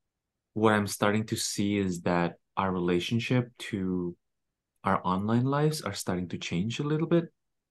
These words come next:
And I guess there's a part of me that's curious if you're also noticing that in the different communities that you're in. And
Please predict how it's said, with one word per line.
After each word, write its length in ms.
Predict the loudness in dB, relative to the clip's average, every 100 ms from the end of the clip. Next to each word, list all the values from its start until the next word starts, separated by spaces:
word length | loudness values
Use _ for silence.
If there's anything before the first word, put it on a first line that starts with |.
| _ _ _ _ _ _
And 180 | 4 4
I 60 |
guess 280 | 8 6 8
there's 220 | 6 4
a 60 | 2
part 220 | 4 4
of 100 | 4
me 80 | 2
that's 240 | 0 -2
curious 500 | 0 2 4 2 0
if 160 | -4 -2
you're 160 | -2 0
also 280 | 0 0
noticing 520 | -2 0 -2 0 0 0
that 280 | 0 0 -4 _ _ _ _ _ _
in 100 | 2
the 80 | 2
different 340 | 2 0 0 -2
communities 560 | 2 2 4 2 0
that 200 | 0 0
you're 80 | 0
in. 480 | 4 6 6 4 0 _ _ _ _ _ 2
And 600 | 4 4 4 2 -2